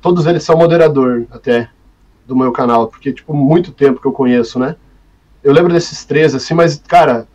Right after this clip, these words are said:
pra não ser injusto com o resto da galera, não vou falar mais <laughs> muito nome, mas, assim, no começo, bem no comecinho mesmo, foi eles. Aí começou a chegar mais galera e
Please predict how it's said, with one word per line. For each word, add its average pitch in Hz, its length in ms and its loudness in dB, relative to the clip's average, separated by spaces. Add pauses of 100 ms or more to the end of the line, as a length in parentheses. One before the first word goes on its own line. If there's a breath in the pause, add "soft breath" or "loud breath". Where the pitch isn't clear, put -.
(200 soft breath)
pra 151 120 0
não 185 100 4
ser 190 200 0
injusto 175 360 0
com 151 80 0
o - 20 2
resto 143 220 0
da 147 80 2
galera, 127 520 2 (540)
não 135 100 -6
vou 147 100 0
falar 156 220 2
mais 160 200 2
<laughs> 180 40 2
muito 165 300 0
nome, 151 240 4
mas, 139 180 0
assim, 147 420 -2 (640 soft breath)
no 185 200 4
começo, 196 520 2
bem 156 280 0
no 330 100 0
comecinho 180 520 -2
mesmo, 165 280 0
foi 202 240 2
eles. 120 320 2
Aí 147 340 -4
começou 175 320 -8
a 165 40 -10
chegar 156 240 0
mais 156 180 2
galera 175 500 2
e 131 300 0